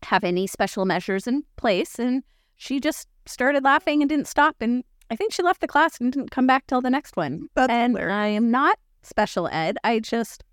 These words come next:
Speaker 1: can't follow choreographed anything.
Speaker 2: Same.
Speaker 1: So that, um, is why our friend, our mutual friend, Carrie, tries to trick me all the time into going to body pump at the gym. I try and get out of it for basically that reason. But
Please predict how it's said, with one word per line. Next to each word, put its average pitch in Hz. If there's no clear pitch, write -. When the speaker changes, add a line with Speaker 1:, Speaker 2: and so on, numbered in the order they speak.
Speaker 1:
can't 220
follow 196
choreographed 175
anything. 208
Speaker 2:
Same. 151
Speaker 1:
So 196
that, 185
um, 196
is 208
why 208
our 196
friend, 190
our 190
mutual 190
friend, 175
Carrie, 208
tries 175
to -
trick -
me 247
all 180
the 190
time 175
into 180
going 185
to 165
body 208
pump 180
at 180
the 170
gym. 254
I 202
try 196
and 175
get 151
out 143
of -
it 104
for 226
basically 165
that 139
reason. 151
But 214